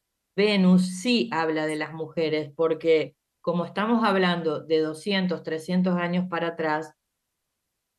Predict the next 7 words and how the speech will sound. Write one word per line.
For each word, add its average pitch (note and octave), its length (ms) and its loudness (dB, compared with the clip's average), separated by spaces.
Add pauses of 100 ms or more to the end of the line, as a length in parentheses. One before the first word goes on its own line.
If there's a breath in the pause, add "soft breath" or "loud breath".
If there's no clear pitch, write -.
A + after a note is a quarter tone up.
(260)
había F#3 400 4
roles F#3 380 2
muy G3+ 300 2
definidos. F#3 920 -2
Los D3+ 280 -6
hombres F3+ 320 0
tenían E3 600 0